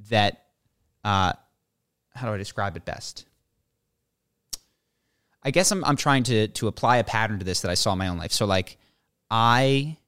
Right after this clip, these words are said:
say to you that I'm on my way when I know I'm not on my way. That is a social grace that smooths things over for a moment,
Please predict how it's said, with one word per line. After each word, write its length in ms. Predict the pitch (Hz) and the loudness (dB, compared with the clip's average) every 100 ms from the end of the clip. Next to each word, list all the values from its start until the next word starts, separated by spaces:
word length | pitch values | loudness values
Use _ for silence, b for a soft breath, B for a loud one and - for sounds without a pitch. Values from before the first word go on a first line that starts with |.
| _ _ _ _ _ _ _ _ _ - | _ _ _ _ _ _ _ _ _ -6
say 420 | - - 117 113 | 0 4 4 2
to 180 | - 107 | 0 -2
you 420 | 101 107 95 90 | 0 2 2 0
that 160 | 95 | -2
I'm 240 | 104 104 98 | 0 0 0
on 220 | 98 98 | 0 0
my 180 | 92 90 | 0 -2
way 240 | 92 92 | -2 -2
when 200 | 90 90 - | -4 -6 -8
I 160 | 90 | -8
know 200 | 90 90 | -6 -4
I'm 100 | 90 | -4
not 160 | 90 - | -4 -6
on 160 | - 90 | -8 -8
my 120 | 85 | -6
way. 260 | 82 - - | -6 -6 -6
That 160 | 98 98 | -4 -4
is 100 | 98 | -2
a 60 | |
social 380 | - 113 113 120 | -2 0 0 -2
grace 440 | 104 107 101 98 - | -2 0 0 0 -4
that 200 | 95 - | -6 -4
smooths 500 | - 113 110 104 - | -2 -2 -2 -4 -4
things 240 | 104 95 | -4 -2
over 220 | 98 95 | -2 -4
for 260 | - 95 85 | -8 -8 -8
a 40 | |
moment, 380 | 82 78 73 | -8 -10 -12